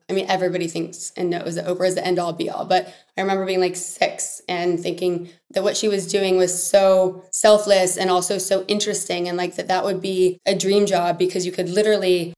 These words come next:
help people, learn about people, and every day is something new and different. And my mom was also born in the same town where she was from, Kosciuszko, Mississippi. So that's kind of, like, their claim to fame. So I think e-, even early on, I was very aware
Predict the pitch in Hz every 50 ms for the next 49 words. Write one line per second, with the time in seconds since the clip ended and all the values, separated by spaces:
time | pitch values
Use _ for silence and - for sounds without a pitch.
0 | _ - - - 226 233 - - 240 226 - 226 226 226 220 220 214 214 214 -
1 | - - - 190 214 220 220 220 220 214 220 214 208 - - 220 214 214 - 214
2 | 208 208 208 202 190 196 - - - - _ - 190 196 190 185 185 185 185 185
3 | - 196 190 190 190 202 196 185 190 190 185 185 180 180 180 180 185 180 180 -
4 | 190 165 170 165 165 170 180 185 180 180 180 180 175 - - - - 208 214 254
5 | 254 - _ _ _ - 202 202 196 202 202 208 214 214 220 220 208 - 202 196
6 | - 214 196 170 190 185 190 190 185 180 190 180 175 170 - 180 180 175 175 175
7 | 170 - 175 170 165 - - _ - - 185 170 170 190 240 311 330 247 - -
8 | 180 175 - 175 170 - 185 180 175 170 170 165 - 180 165 - 214 240 262 254
9 | - - - - - _ - - - 220 208 202 202 196 196 196 196 - 185 180
10 | - - - 196 185 185 185 175 175 165 190 185 185 180 185 - 196 190 185 208
11 | 196 - 208 208 214 208 196 190 185 185 208 - - - - - 208 202 202 208
12 | 196 202 208 196 196 190 185 185 190 190 190 180 170 185 190 190 185 180 165 175
13 | 175 170 175 175 190 220 254 254